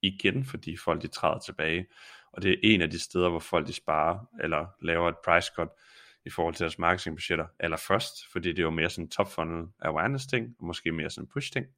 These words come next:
Så det så vi også havde en rigtig positiv impact. Ikke til at starte med,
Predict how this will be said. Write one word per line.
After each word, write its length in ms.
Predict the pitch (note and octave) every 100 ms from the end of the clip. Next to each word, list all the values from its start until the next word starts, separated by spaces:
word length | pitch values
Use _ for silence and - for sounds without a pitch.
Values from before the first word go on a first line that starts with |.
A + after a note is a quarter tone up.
| _ - - - _
Så 120 | -
det 120 | F#2
så 180 | F#2 B2
vi 120 | F#2
også 220 | F2+ F#2+ F2+
havde 100 | E2+
en 60 |
rigtig 260 | F2 - F2+
positiv 360 | F#2 F#2+ -
impact. 360 | E2 F2+ F2 E2 _ _ _ _ _
Ikke 220 | A2 A#2+
til 160 | A2+ E2+
at 60 |
starte 340 | - F#2+ A#2 A2+
med, 120 | F#2+